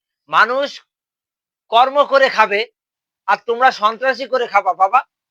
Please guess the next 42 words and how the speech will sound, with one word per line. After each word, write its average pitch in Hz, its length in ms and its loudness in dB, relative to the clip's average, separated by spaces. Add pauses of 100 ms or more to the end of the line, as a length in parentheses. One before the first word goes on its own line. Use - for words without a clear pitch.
(120)
এটা 185 180 -6
তো 226 120 -8
হয় 214 320 2
না 185 100 -4
বাবা। 170 240 -4 (580)
তোমরা 247 180 -2
গরিব 233 280 -2
মানুষের 254 360 -2
মাথায় 233 320 0
বাড়ি 226 240 2
দিয়ে 254 280 4
তোমরা 240 220 -6
কোটি 254 340 -4
কোটি 262 200 -4
টাকা 226 300 0
কামাবা, 233 400 4 (420)
ছাব্বিশটে 202 540 -2
বউ 233 240 0
নিয়ে 247 220 0
ছাব্বিশ 202 460 -6
দিন 247 200 -12
তোমরা 240 220 -2
আনন্দ 226 280 0 (100)
ফুর্তি 220 260 -16
করবা। 208 380 0 (500)
আর 190 120 2
এই 226 80 -4
যে 226 180 -4
কিষেন 226 320 -8
দেবে, 233 240 -2
রিক্সা 220 400 -6
ভ্যান 214 280 -4
চালক, 214 400 -4 (340)
কামলা, 226 380 2 (440)
এরা 208 240 -2
কষ্ট 226 240 -6
করবে 214 300 -4
ক্ষেত্রে, 214 420 -12
তাহলে 214 180 -10
এরাও 220 260 -2
সন্ত্রাসী 220 540 -8
করুক? 233 280 -10